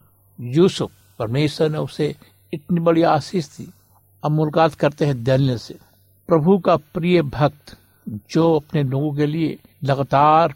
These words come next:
प्रभु से प्रार्थना करता था, वो अपने परमेश्वर के प्रति आज्ञाकारी होने के कारण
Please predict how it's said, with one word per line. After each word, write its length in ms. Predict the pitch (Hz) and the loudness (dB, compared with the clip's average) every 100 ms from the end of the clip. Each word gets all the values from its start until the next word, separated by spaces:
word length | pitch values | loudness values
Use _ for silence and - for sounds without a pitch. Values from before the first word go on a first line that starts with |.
| _ | _
प्रभु 240 | 143 139 143 | -6 -4 -4
से 160 | 143 | -6
प्रार्थना 560 | - - 131 147 156 151 | -6 -2 2 2 0 -2
करता 320 | 147 147 143 | -4 -8 -8
था, 220 | 131 - _ _ _ | -6 -8 _ _ _
वो 60 | 139 | -8
अपने 180 | 135 160 | -6 -6
परमेश्वर 580 | 143 143 143 156 - 151 | -2 0 2 0 0 -2
के 120 | 156 | -4
प्रति 320 | 147 139 - | -8 -8 -6
आज्ञाकारी 680 | 156 - 143 151 147 151 151 | -6 -6 -4 -2 0 2 2
होने 220 | 143 143 156 | 0 -2 -2
के 160 | 147 | -6
कारण 360 | 139 139 139 | -2 -2 -2